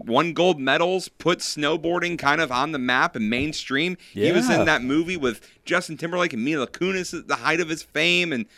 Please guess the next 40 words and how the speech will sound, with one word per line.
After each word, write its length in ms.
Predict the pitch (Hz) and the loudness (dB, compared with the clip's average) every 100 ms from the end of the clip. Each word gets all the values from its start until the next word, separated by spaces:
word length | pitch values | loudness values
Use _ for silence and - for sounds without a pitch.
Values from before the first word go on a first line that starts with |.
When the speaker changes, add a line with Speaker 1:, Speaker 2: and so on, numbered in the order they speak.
| - _ - | -20 _ -2
Speaker 1:
he 300 | 151 113 160 | 0 4 2
Speaker 2:
Hmm. 60 | |
Speaker 1:
retired 540 | 185 180 160 165 185 202 | 2 4 6 6 4 2
after 300 | 139 143 160 | 2 2 0
the 140 | 147 | 0
Olympics 440 | 143 143 151 160 156 | 2 0 -2 -4 0
this 220 | 143 - | 0 2
Speaker 2:
Hmm. 60 | |
Speaker 1:
year. 120 | 151 104 | 4 6
Speaker 2:
I 160 | 104 | 4
forgot 360 | - 101 107 151 | 0 -6 -4 -2
about 220 | 160 - | -2 -2
that. 100 | - | 2
Speaker 1:
Yeah. 240 | 104 160 - - - - | 6 6 4 -6 -20 -18
Speaker 2:
Hmm. 140 | 135 123 - - _ - | -12 -12 -12 -20 _ 2
Speaker 1:
Coach 260 | 202 165 | 2 2
Jay 200 | 127 202 | 2 4
White 380 | 170 170 277 - - _ - - _ | 6 6 6 2 -8 _ -20 -20 _
for 440 | - 185 175 175 160 | -2 4 6 4 2
Villanova. 640 | 143 196 165 175 240 294 - _ _ _ _ - - - | 2 2 6 6 6 4 2 _ _ _ _ -14 -12 -14
Speaker 2:
Oh, 180 | 87 107 | -10 -8
yeah. 320 | 107 98 123 131 | -6 -6 -4 2
Speaker 1:
That 40 | |
Speaker 2:
That's 180 | 175 190 | 2 2
Speaker 1:
just 140 | 185 | 2
Speaker 2:
kind 140 | 214 180 | 4 4
Speaker 1:
kinda 60 | |
Speaker 2:
of 20 | 185 | 4
Speaker 1:
came 180 | 185 | 4
out 120 | 190 170 | 4 4
of 80 | |
nowhere, 420 | 143 160 214 285 262 | 4 4 6 4 4
and 80 | |
he 80 | 160 | 2
Speaker 2:
did 60 | - | 0
Speaker 1:
just 160 | 98 | 0
Speaker 2:
come 100 | 101 | 0
out 60 | 143 | 0
of 80 | 190 | 4
nowhere. 140 | 131 | 6